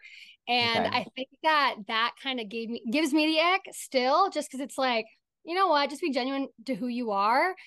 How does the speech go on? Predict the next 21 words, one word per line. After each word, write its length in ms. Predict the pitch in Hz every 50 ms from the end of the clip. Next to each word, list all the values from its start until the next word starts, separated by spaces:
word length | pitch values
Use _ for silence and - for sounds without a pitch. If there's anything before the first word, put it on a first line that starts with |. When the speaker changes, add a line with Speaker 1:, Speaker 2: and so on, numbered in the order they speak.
| - -
Speaker 1:
If 100 | - 233 -
people 180 | - 262 302 302
don't 180 | 311 277 220
like 260 | 202 208 214 233 226
it, 320 | 311 330 339 370 381 370 - _ _ _ _ _ _ _ -
then 80 | 247 254
that's 200 | 247 233 - -
on 200 | 262 247 233 214
them, 300 | 208 196 190 208 247 277 269
but 100 | 285 277
at 120 | 262 254
least, 260 | 262 294 320 - -
like, 180 | 392 349 262 214
be 200 | 240 262 285 285
forthcoming 560 | 285 - 262 247 - - - 226 233 233 220
about, 220 | 202 202 196 196
like, 200 | - 208 208 175
your 120 | 208 220 202
intentions, 680 | 202 185 - 208 196 - - 202 - - 226 - - -
you 100 | 233 220
know? 260 | 202 202 214 240 240